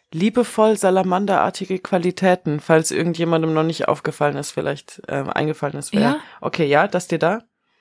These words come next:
Speaker 2: dass es da oft solche Szenen gab, in denen ein Hinterzimmer gegangen wurde und dann auch der Richter oder, ähm, der Staatsanwalt, Verteidigung, wie auch immer,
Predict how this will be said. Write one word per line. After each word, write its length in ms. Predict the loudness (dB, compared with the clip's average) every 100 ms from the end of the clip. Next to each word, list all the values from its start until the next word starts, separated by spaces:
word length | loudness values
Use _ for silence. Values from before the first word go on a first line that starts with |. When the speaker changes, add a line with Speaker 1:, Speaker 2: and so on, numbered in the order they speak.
| 0
Speaker 2:
dass 200 | 0 2
es 120 | 0
da 240 | 2 2
oft 300 | 2 0 0
solche 300 | 2 2 0
Szenen 420 | -2 0 0 -2 0
gab, 300 | 0 0 -2
in 100 | 0
denen 320 | 0 0 0
ein 140 | -2
Hinterzimmer 680 | 0 0 0 -2 -2 -2 -2
gegangen 560 | -2 -2 -2 -2 -4 0
wurde 420 | 0 2 0 0
und 180 | -2 0
dann 140 | -2
auch 100 | -4
der 180 | -6 -4
Richter 720 | -4 -4 0 2 4 4 2
oder, 500 | -2 0 2 0 -2 -10 -20 -20 -20 _
ähm, 420 | -2 0 0 -2 -2
der 120 | 0
Staatsanwalt, 760 | 0 0 2 0 2 2 2
Verteidigung, 680 | -2 -4 0 0 0 -4 -2
wie 120 | 0
auch 120 | 0 0
immer, 500 | -4 -2 -2 -4